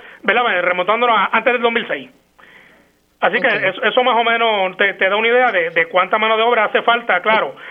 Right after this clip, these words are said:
Speaker 1: eh, eh, todo esto va a depender de cuán rápido avancen los proyectos, eh, eh, eh, eh, ¿verdad? Que, que, que no necesariamente es que tú vas a necesitar los cuarenta mil de cantazo, ¿no? Pe-, pero sabemos que es un,
Speaker 2: Exacto.
Speaker 1: es un estimado conservador que se ha hecho en términos de cuánta mano de obra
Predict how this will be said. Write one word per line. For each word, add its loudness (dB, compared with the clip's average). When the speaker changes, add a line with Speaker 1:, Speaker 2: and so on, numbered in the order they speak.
Speaker 1:
eh, -2
eh, -8
todo 2
esto 2
va 2
a 2
depender -2
de 0
cuán -2
rápido 0
avancen -2
los -4
proyectos, 0
eh, 0
eh, -4
eh, -8
eh, -10
¿verdad? 0
Que, -4
que, -6
que -4
no -6
necesariamente -2
es -4
que -2
tú -2
vas 2
a 0
necesitar -2
los -2
cuarenta -2
mil -2
de 2
cantazo, -2
¿no? -6
Pe-, -2
pero 0
sabemos 0
que 0
es 2
un, 0
Speaker 2:
Exacto. -2
Speaker 1:
es 0
un 2
estimado 0
conservador 0
que 0
se 0
ha 2
hecho 0
en -4
términos 0
de -2
cuánta 0
mano 0
de 2
obra 2